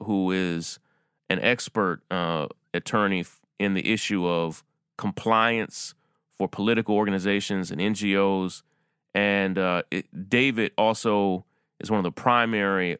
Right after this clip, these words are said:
authors of our F E C reports. He is an attorney for Sandler Reef, which is one of the most respected,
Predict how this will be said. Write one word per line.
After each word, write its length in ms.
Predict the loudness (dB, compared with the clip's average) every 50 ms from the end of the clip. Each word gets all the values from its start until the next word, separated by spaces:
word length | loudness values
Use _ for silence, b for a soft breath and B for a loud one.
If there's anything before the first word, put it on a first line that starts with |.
| _
authors 600 | 2 2 4 2 2 0 0 0 0 -2 -2 -2
of 280 | 0 0 0 0 -2 -2
our 320 | 0 0 2 2 0 0 0
F 220 | -2 -2 -2 -2
E 80 | -4 -6
C 320 | -4 -4 -2 0 2 2
reports. 560 | 2 0 -2 -2 -2 0 0 0 0 0 -2 -4
He 280 | -2 0 2 2 0 0
is 200 | 0 -2 -2 -2
an 60 | -2
attorney 560 | -4 -2 0 0 2 2 2 2 0 -2 -4 -8 _ _ _ _ _ _ _ _ _ _
for 80 | -8
Sandler 420 | -4 0 2 2 2 2 0 0 0
Reef, 260 | 0 0 -2 -2 -2
which 140 | -4 -4 -4
is 140 | -6 -4 -2
one 160 | 0 0 0
of 140 | -2 -2 0
the 140 | 0 2
most 300 | 2 2 0 0 -2 -4
respected, 680 | -8 -8 -8 -8 -4 -2 -2 -2 -2 -2 -6 -6 -6 -6